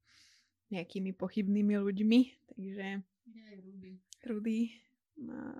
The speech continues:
Speaker 1: o zábavu postarané.
Speaker 2: Už nebudem musieť komentovať tomuto Little Nas Xovi videa.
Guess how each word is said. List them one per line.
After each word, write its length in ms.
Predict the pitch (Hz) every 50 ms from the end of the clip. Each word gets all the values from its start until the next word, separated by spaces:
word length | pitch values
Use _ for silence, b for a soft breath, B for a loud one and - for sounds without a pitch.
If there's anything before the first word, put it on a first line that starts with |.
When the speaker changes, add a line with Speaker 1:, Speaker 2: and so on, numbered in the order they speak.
| -
Speaker 1:
o 80 | - 233
zábavu 480 | 233 240 233 226 233 226 220 220 226
postarané. 800 | 226 - 208 220 - - 233 220 208 233 262 262 214 220 247 - _ b b b b b b b b b b b b b b b _ -
Speaker 2:
Už 120 | 233 226
nebudem 360 | 240 226 202 226 240 220 208 208
musieť 320 | 214 - - 233 214 -
komentovať 960 | - - 254 214 202 220 202 202 208 - 196 170 180 180 190 233 - - - _ _ -
tomuto 480 | 254 202 190 214 208 208 - 196 226 - B B B 262 B
Little 320 | 214 220 226 - 254 269
Nas 280 | 277 302 302 247 214 214 196 214 214 - -
Xovi 360 | - 294 262 220 185 220 - - _ _ -
videa. 600 | - 214 214 247 220 202 240 196 180 185 214